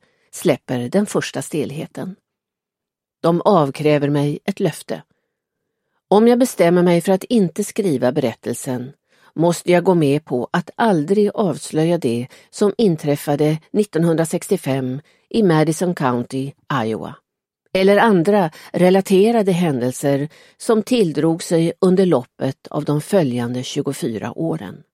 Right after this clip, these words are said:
Visst, det låter rimligt.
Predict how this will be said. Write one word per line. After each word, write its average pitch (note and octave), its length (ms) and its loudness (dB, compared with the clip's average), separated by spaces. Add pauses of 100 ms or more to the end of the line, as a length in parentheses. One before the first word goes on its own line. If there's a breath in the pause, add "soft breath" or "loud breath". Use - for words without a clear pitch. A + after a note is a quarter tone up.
(1120)
Visst, - 480 -6 (400)
det D3 100 2
låter E3+ 320 2
rimligt. F3+ 560 2